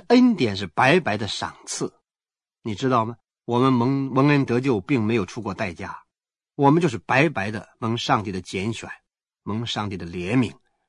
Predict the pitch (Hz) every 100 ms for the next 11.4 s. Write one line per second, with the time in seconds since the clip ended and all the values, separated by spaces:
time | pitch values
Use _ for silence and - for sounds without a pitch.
0 | _ _ - - 123 98 92 82 95 98
1 | - 143 107 87 90 120 110 113 92 85
2 | 76 - _ _ - 107 101 - 202 117
3 | 92 113 - _ _ 113 131 - 90 82
4 | - 104 92 151 95 _ _ 107 101 90
5 | 90 90 123 82 - _ _ _ _ -
6 | 233 143 117 127 147 120 101 117 156 151
7 | 127 101 117 127 123 90 131 180 165 120
8 | 113 - 110 123 151 185 98 - 143 147
9 | - - _ _ _ - 214 175 - 104
10 | 82 76 _ 139 113 - 123 104 87 117
11 | 85 104 -